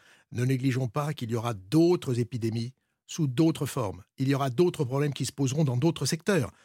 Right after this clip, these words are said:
Je pense en particulier à l'espace. Un jour, il y aura une crise mondiale sur l'espace. Il y aura des crises dans le domaine technologique, l'intelligence artificielle par exemple.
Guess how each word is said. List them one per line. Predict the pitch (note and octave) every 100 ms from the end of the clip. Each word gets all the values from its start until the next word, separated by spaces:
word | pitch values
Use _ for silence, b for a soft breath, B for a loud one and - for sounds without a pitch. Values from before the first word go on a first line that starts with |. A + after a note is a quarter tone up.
| b _
Je | A#2
pense | A2+ B2+
en | A#2+
particulier | G#2+ - G#2+ A#2 A#2 C#3+ E3 E3+ -
à | A#2
l'espace. | D3 - D#3+ B2 - -
Un | B2
jour, | B2 D#3+
il | D3
y |
aura | C3 C3+
une | C3+
crise | F3+ F#3+ C3 - _ -
mondiale | C#3 D3 D3+ D#3
sur | - B2+
l'espace. | C3 - A2+ - - b b b _
Il | A#2
y | C3+
aura | C#3+
des | C#3
crises | C3+ F3+ E3+
dans |
le | D3
domaine | C#3+ D#3+
technologique, | E3 D#3+ E3+ F3 F#3 - - _ -
l'intelligence | A2+ C3 - D3 D#3 C3+
artificielle | C3 C#3 D3+ F3 D#3+
par | D3+ D3+
exemple. | D3+ F3 -